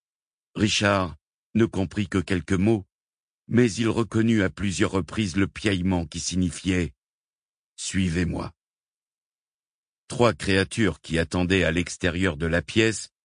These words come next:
leur emboîtèrent le pas. Ils traversèrent l'unique pont qui enjambait le puits et entrèrent dans le secteur du cylindre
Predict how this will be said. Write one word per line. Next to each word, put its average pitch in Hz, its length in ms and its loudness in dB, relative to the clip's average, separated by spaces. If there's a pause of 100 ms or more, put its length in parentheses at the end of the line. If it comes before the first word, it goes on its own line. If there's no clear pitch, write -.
leur 95 260 2
emboîtèrent 95 460 0
le 98 120 2
pas. - 280 -8 (1080)
Ils 98 180 0
traversèrent 90 580 0
l'unique 95 380 0
pont 92 260 0
qui - 180 -4
enjambait 85 400 0
le 82 120 0
puits 95 380 -2 (380)
et 98 160 2
entrèrent 98 440 0
dans 92 120 0
le 90 100 0
secteur 87 440 -2
du 87 140 -2
cylindre 87 720 0